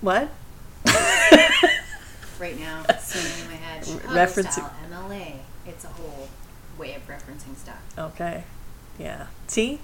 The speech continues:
Speaker 1: There's, there,
Speaker 2: Sometimes.
Speaker 1: you have to learn to be able to learn.
Speaker 2: Yeah.
Speaker 1: It's crazy. It's like sober life.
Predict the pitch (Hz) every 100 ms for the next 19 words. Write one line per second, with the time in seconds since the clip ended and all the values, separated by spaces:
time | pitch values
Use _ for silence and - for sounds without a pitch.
0 | - 220 214 - - 226 202 220 208 -
1 | 240 240 214 190 208 226 233 226 214 -
2 | - - 226 240 233 220 240 285 202 -
3 | - - - - - - 160 196 226 -
4 | - - - - - - - - - -
5 | - - - - - - - - - -
6 | 196 - 185 - - - -